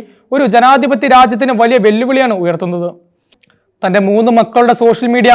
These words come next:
അക്കൗണ്ടുകൾ ഉപയോഗിച്ച് ബോൾസനാരോ രാഷ്ട്രീയപരമായ കണ്ടന്റുകൾ പ്രചരിപ്പിച്ചുവെന്നാണ് കോടതി കണ്ടെത്തിയത്. ഇത് കോടതിയുടെ അധികാരം ലംഘിക്കുന്ന ഗുരുതരമായ കുറ്റമായി കണക്കാക്കപ്പെടുന്നു. ബോൾസനാരോയെ വീട്ടുതടങ്കലിലാക്കിക്കൊണ്ടുള്ള സുപ്രീം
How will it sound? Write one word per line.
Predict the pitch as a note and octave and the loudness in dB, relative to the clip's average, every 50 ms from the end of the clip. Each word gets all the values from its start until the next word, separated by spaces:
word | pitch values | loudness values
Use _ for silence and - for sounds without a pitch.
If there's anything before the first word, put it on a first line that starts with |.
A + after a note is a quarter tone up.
| A3+ | 2
അക്കൗണ്ടുകൾ | G#3+ - - A#3+ A#3+ A#3 B3+ B3 B3 A#3 | 2 0 -2 -2 0 0 0 0 0 2
ഉപയോഗിച്ച് | G#3 A#3 A3+ A3+ - A3 B3 B3+ - - _ _ - G#3 | 2 2 2 2 2 0 0 0 -2 -12 _ _ -2 0
ബോൾസനാരോ | A#3 B3 - C#4+ C#4 C#4 C4+ C4+ G#3+ F3+ G3 G3 | 0 0 0 0 2 2 2 2 2 0 0 0
രാഷ്ട്രീയപരമായ | G#3 G3 - B3+ A#3+ G#3+ - A#3+ A#3 A#3+ B3 - - | 0 0 0 0 0 0 0 2 2 2 0 2 0
കണ്ടന്റുകൾ | G#3+ A3+ A#3 A#3+ A#3+ B3+ A#3+ C4 - A#3 | -4 -4 -2 -4 -4 -2 -2 -2 0 0
പ്രചരിപ്പിച്ചുവെന്നാണ് | G#3+ F#3 G#3+ A#3+ A3 F#3+ B3 G3+ - C4+ C4 C4 B3 A#3 A3+ G#3 G3+ A3+ C4 - - _ _ - | -2 0 -2 -2 -2 -4 -6 -6 -4 -2 -2 -2 0 0 0 0 0 -2 -4 -6 -16 _ _ 0
കോടതി | B3+ B3+ C#4 C#4 A#3 A#3+ G3 | 2 2 2 2 2 0 0
കണ്ടെത്തിയത്. | F#3+ F3+ F3+ D3+ C#3 F3 E3 E3+ F3 - _ _ _ _ _ _ _ - B3+ C4+ | 0 0 0 -4 -4 -4 -4 -6 -6 -8 _ _ _ _ _ _ _ -8 -4 -2
ഇത് | D#4+ C4 - | -2 2 4
കോടതിയുടെ | C4+ C4 C#4 C4+ B3+ D4+ D4+ C#4+ A#3+ | 4 4 4 4 2 2 2 4 2
അധികാരം | A#3 C#4 A3+ C4+ C4+ C#4 C#4+ C#4 | 2 0 2 2 2 2 2 2
ലംഘിക്കുന്ന | C#4 B3+ B3+ C#4 G#3+ C#4 C4+ B3 G#3+ | 0 0 -2 -2 -2 -2 -2 -2 -2
ഗുരുതരമായ | B3 A#3+ G#3+ C4 C4 C4 B3+ B3+ B3+ B3 B3+ | -2 0 0 0 0 2 2 2 2 0 -2
കുറ്റമായി | A#3+ G3+ - - C#4 B3+ B3 B3 B3 B3 | -4 -6 -2 -2 0 2 2 2 2 2
കണക്കാക്കപ്പെടുന്നു. | G#3+ A3 A3+ A3+ C4 A#3+ - - F3 D#3 F3 E3 E3 E3 E3 _ _ _ _ _ _ _ - - | 0 -2 0 0 -2 -2 -2 -4 -8 -8 -8 -8 -8 -10 -12 _ _ _ _ _ _ _ -10 -4
ബോൾസനാരോയെ | F3 G3 F#3 E3 A3+ A3 A3+ A3+ A3 A3+ A3+ A#3 A#3+ A3+ F#3 | -4 -4 -2 -2 0 2 2 2 4 4 4 4 4 2 0
വീട്ടുതടങ്കലിലാക്കിക്കൊണ്ടുള്ള | A3 A#3+ A3 C#4 G#3 B3+ A#3+ B3 B3 B3+ A#3+ B3 B3 A#3 A#3+ B3+ G#3+ C4 B3 B3 B3 A#3+ A#3 A3+ - | -2 -4 -4 -2 0 2 2 2 2 0 2 4 2 2 2 0 -2 0 2 2 2 2 0 0 -2
സുപ്രീം | A3 - - A3+ B3+ B3+ | -6 -8 -2 -2 -2 0